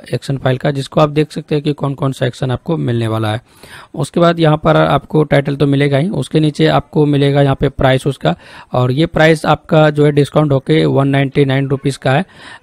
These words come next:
और लेकिन यहाँ पर आपको इसमें सेविंग्स भी हो रहा है। तो यहाँ पर आपको buy now पे क्लिक करना है, और buy now पे क्लिक करने के बाद यहाँ पर आप जैसे ही क्लिक करेंगे तो उसके बाद यहाँ पर कस्टमर का इन्फॉर्मेशन पूछेगा आपको, जैसे कि नाम हो गया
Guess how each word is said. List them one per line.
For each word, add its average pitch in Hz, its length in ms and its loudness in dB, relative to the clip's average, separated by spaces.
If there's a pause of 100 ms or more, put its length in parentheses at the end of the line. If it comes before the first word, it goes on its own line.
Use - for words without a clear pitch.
(120)
और 120 240 0
लेकिन 143 340 0
यहाँ 143 220 2
पर 151 360 0
आपको 151 640 0
इसमें 143 220 -4
सेविंग्स 143 440 0
भी 143 100 0
हो 139 160 4
रहा 131 160 2
है। 165 100 0 (460)
तो 139 180 2
यहाँ 147 200 2
पर 170 160 2
आपको 165 300 2
buy 143 240 2
now 147 240 2
पे 151 120 2
क्लिक 143 300 -2
करना 139 260 0
है, 214 100 -4 (120)
और 120 360 0
buy 139 220 0
now 160 180 2
पे 160 240 2 (180)
क्लिक 156 220 0
करने 151 240 0
के 151 140 -4
बाद 147 260 4
यहाँ 139 160 2
पर 143 180 -2
आप 143 280 0
जैसे 139 220 -2
ही 147 80 -2
क्लिक 139 240 -4
करेंगे 139 320 -2 (480)
तो 135 120 0
उसके 135 200 -2
बाद 160 160 4
यहाँ 151 160 4
पर 160 120 -4
कस्टमर 151 460 -2
का 151 160 0
इन्फॉर्मेशन 143 640 0
पूछेगा 135 420 0
आपको, 165 280 -4 (380)
जैसे 139 220 -4
कि 147 180 -2
नाम 139 320 2
हो 131 140 2
गया 135 260 2